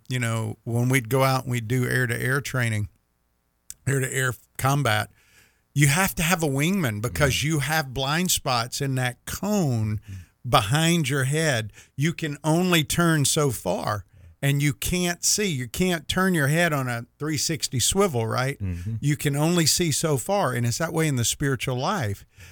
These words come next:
Speaker 1: And yet, there's a lot of guys out there, and you and I have both encountered them,
Speaker 2: Mm-hmm.
Speaker 1: who think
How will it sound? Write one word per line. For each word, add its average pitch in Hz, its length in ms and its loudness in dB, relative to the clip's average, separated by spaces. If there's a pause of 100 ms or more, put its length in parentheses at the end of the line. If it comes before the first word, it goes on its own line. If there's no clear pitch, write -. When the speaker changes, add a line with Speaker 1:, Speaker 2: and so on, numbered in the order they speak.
(280)
Speaker 1:
And 131 260 4
yet, 147 380 0 (140)
there's 123 240 -2
a 127 40 -2
lot 123 480 0
of 196 80 -2
guys 220 400 2
out 127 260 2
there, 127 420 -2 (500)
and 127 180 2
you 160 180 4
and 151 120 2
I 151 180 4
have 139 160 -2
both 156 240 0
encountered 175 600 2
them, 127 300 -2 (200)
Speaker 2:
Mm-hmm. 101 180 -4
Speaker 1:
who 151 120 2
think 185 380 -4